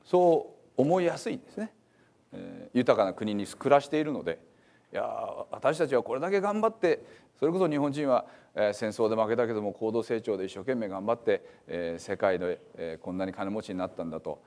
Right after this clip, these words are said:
お、「他にも、国々も同じように頑張りゃいいじゃないか」みたいなことを思っているわけですけれども、決して、えー、同じ条件ではありません。えー、なので、え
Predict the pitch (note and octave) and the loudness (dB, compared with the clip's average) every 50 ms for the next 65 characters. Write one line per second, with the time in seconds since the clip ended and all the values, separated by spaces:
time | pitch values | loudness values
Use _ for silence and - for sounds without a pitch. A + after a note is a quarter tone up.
0 | _ _ _ - - E2 D#2+ D#2 D#2 - - G2 - G#2+ A2 A2+ A2 G#2+ G#2+ G2 | _ _ _ -10 -8 -6 -6 -6 -8 -8 -8 -4 -4 -2 -2 0 -2 -2 -4 -6
1 | G#2 - - B2 B2+ B2 A#2 A2+ G2 F#2+ F#2 G2+ G#2 A2 A2+ A2 A#2+ C#3+ C3 A#2+ | -6 -2 0 2 2 2 2 0 -2 -2 -2 -2 -2 -2 -2 -2 0 0 0 0
2 | - - - A#2 C#3+ D3 B2+ C3 C#3 B2+ A#2+ G#2 G2 F#2 - G2+ A2 G2+ A2+ G2+ | 0 -2 0 2 2 4 4 4 4 4 2 2 2 0 -2 -2 0 2 0 0
3 | F#2 F2+ F#2+ - A2 F#2+ F2 G#2+ A2 C3 D3+ F3+ F3+ - - G#2 F2 D#2+ D#2 - | 0 0 -2 0 0 0 0 0 0 0 0 -2 -2 -2 -2 -2 -2 -2 -6 -8
4 | D2+ D2+ D#2 - _ - - - - - D#2+ D2+ D#2+ F#2+ G#2+ A2+ G2+ - - - | -14 -16 -16 -18 _ -20 -16 -8 -6 -6 -6 -6 -6 -8 -6 -6 -8 -8 -14 -20
5 | - - _ _ _ _ - G#2 - - - F#3+ F#3 D#3 - G#2+ G#2 G2 - F#2+ | -20 -20 _ _ _ _ -12 -12 -8 -2 0 2 2 2 0 -2 -4 -4 -4 -6
6 | F#2 F2+ F#2 F2+ F2 E2 F#2+ F2+ E2+ D2+ E2 E2 E2 F#2+ G#2 F2 C2+ - - E2 | -8 -8 -8 -10 -10 -6 -6 -4 -6 -6 -8 -8 -4 -4 -4 -4 -4 -8 -16 -20
7 | D#2 D2+ D2 - - D2+ C#2 - _ _ _ _ _ _ _ _ _ - - - | -20 -20 -20 -18 -18 -18 -18 -18 _ _ _ _ _ _ _ _ _ -16 -14 -14
8 | D2+ D#2 D2 C#2+ C#2 - - - - - - - - _ _ _ _ _ _ _ | -12 -12 -12 -12 -14 -14 -16 -18 -18 -20 -20 -20 -20 _ _ _ _ _ _ _
9 | _ _ _ _ _ _ _ _ _ _ _ - A#2 B2 A2+ G#2 A2+ E3+ G3 F#3 | _ _ _ _ _ _ _ _ _ _ _ -4 -4 -2 -2 -2 0 0 -2 -2
10 | F3+ - - _ - F#2+ F2+ E2+ E2 - - - - | -4 -12 -20 _ -10 -8 -8 -8 -8 -10 -14 -16 -18